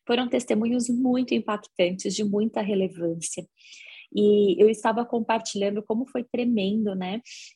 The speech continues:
É, nasceu no nosso coração essa, esse tema quando eu encontrei uma série de mensagens para que os irmãos pudessem compartilhar os seus testemunhos de conversão, de quando encontraram a Jesus.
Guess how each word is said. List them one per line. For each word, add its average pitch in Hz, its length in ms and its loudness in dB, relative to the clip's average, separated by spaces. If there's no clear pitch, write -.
É, 185 540 2
nasceu 196 360 2
no 226 80 2
nosso 220 240 -2
coração 202 580 -2
essa, 185 560 -4
esse 202 240 0
tema 190 440 0
quando 190 220 2
eu 190 180 2
encontrei 185 640 -4
uma 202 180 0
série 208 260 2
de 202 100 -2
mensagens 196 640 -2
para 196 140 -6
que 196 100 -2
os 196 80 0
irmãos 196 280 0
pudessem 196 420 -2
compartilhar 196 680 -4
os 196 80 -4
seus 214 180 -2
testemunhos 196 760 0
de 190 100 -2
conversão, 190 680 -2
de 185 140 -6
quando 196 200 -2
encontraram 196 640 -2
a 196 60 -4
Jesus. - 560 -12